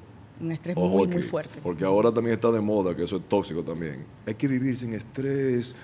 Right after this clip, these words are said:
Speaker 2: y a kumbaya, todo zen.
Speaker 1: Ahí estamos casi muertos. O sea, no es la
Speaker 2: Exacto,
Speaker 1: naturaleza
Speaker 2: eso es
Speaker 1: humana.
Speaker 2: imposible. Que eso me lleva a la hormona más calumniada en el fitness después de la insulina,
Speaker 1: El
Speaker 2: que
Speaker 1: cortisol.
Speaker 2: el cortisol.
Speaker 1: <laughs> Yo vivía estresada con ese costri-, cortisol,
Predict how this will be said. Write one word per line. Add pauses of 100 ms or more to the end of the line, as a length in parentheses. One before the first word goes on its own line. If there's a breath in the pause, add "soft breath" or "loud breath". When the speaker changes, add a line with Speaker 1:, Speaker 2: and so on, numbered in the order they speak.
(280 loud breath)
Speaker 2:
y
a
kumbaya,
todo
zen.
Speaker 1:
Ahí
estamos
casi
muertos.
O
sea,
no
es
la
Speaker 2:
Exacto,
Speaker 1:
naturaleza
Speaker 2:
eso
es
Speaker 1:
humana.
Speaker 2:
imposible. (140)
Que (140)
eso
me
lleva
a
la
hormona
más
calumniada
en
el
fitness
después
de
la
insulina,
Speaker 1:
El
Speaker 2:
que
Speaker 1:
cortisol.
Speaker 2:
el
cortisol.
Speaker 1:
<laughs>
Yo
vivía
estresada
con
ese
costri-,
cortisol,